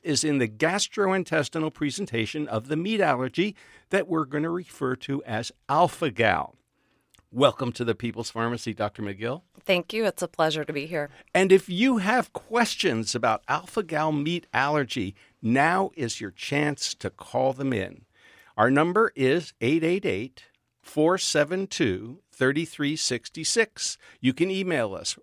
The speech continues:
Speaker 1: radio at peoplespharmacy dot com. If you prefer, you can send a message via Facebook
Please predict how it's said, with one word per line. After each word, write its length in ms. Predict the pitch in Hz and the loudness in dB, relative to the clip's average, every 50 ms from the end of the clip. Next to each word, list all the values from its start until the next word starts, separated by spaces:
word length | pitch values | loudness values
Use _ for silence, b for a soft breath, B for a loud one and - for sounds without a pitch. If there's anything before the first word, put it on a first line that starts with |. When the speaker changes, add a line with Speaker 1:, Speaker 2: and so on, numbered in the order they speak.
| _ _ | _ _
Speaker 1:
radio 800 | 147 135 151 170 175 185 160 175 143 101 90 85 82 - - _ _ _ _ _ _ _ _ | -6 -2 0 2 2 2 0 -2 -2 -2 -2 -4 -6 -10 -16 _ _ _ _ _ _ _ _
at 140 | 113 113 - | -4 -4 -4
peoplespharmacy 920 | - 120 120 - 143 139 - - - 147 147 147 160 151 - - 120 107 | -4 -8 -6 -6 -6 -6 -6 -2 0 0 0 0 0 -2 -2 -4 -4 -4
dot 260 | 98 113 95 85 95 _ | -2 -2 -2 -2 -4 _
com. 340 | - 113 95 90 92 - b b b b b b b b b b b | -6 -6 -6 -6 -12 -18 b b b b b b b b b b b
If 180 | - 117 - - | -4 -4 -4 -4
you 60 | 120 | -8
prefer, 360 | 104 110 104 - - 135 175 | -8 -10 -12 -2 0 0 0
you 140 | 226 247 208 | 0 -2 -6
can 140 | - 131 110 | -8 -8 -6
send 240 | - - 107 107 107 | -4 -2 -2 -2 -2
a 60 | 107 | -2
message 400 | 107 110 110 - - 131 113 - | -2 -2 -2 -4 -6 -10 -10 -10
via 300 | - 117 104 95 90 - _ _ _ _ | -8 -4 -4 -4 -4 -6 _ _ _ _
Facebook 520 | - 143 170 165 - - - 175 170 160 | 0 2 2 2 0 -4 -2 -2 -2 -2